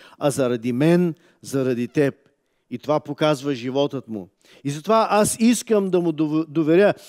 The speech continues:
своето настояще и своето бъдеще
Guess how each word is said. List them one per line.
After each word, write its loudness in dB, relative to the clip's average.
своето 0
настояще 0
и -10
своето 0
бъдеще 0